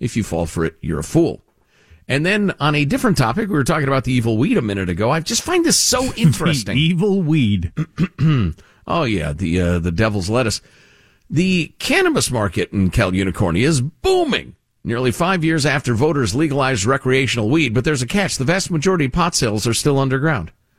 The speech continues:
Speaker 1: The vast majority of pot sold in California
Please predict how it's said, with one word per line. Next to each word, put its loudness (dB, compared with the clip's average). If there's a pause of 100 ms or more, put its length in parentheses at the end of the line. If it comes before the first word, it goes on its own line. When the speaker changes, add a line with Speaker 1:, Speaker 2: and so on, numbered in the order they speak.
(260)
Speaker 1:
The 2
vast -2 (240)
majority 0 (180)
of -2
pot 0
sold 0 (160)
in -2
California 0